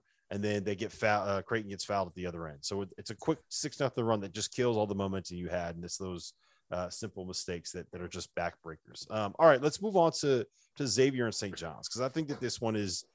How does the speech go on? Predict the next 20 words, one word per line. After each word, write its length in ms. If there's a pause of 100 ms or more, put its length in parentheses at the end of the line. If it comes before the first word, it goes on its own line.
(460)
interesting 460
to 60
talk 280
about 300 (260)
for 400
a 80
lot 240
of 160
reasons. 520
Uh, 240 (140)
Xavier 380
ended 300
up 200 (120)
losing 600 (540)
eighty-one 560
to 60
sixty-six. 720
I 60
think 180
that, 220